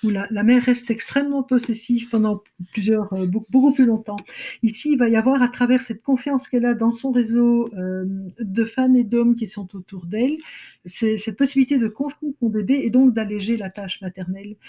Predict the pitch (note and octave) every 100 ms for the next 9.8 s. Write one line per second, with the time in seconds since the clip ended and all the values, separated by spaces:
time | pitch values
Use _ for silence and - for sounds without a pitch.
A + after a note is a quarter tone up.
0 | - - - B3 B3 B3 A3+ - D4 D4+
1 | B3 A3 - C4+ C4 A3+ A#3 G3+ A3 B3+
2 | C4+ C#4+ C#4 - A#3+ G3+ G3 E3 C3 _
3 | _ - - - C4+ A#3+ A#3 B3 A#3+ A3+
4 | - G#3+ G#3 B3 C#4 B3+ - - B3 A3+
5 | G3 F3+ A#3 G#3+ F#3+ G3+ - G#3+ A3+ G#3
6 | A3+ G#3+ G3+ G3+ G3 G#3+ G#3 F3 F#3+ F#3+
7 | F#3 F3 B3 D4+ - _ - - - -
8 | - A#3 A#3 - A#3 A#3+ A#3+ A#3+ A#3+ G3
9 | G3 F#3+ F#3+ - G3+ G#3 G3+ G#3+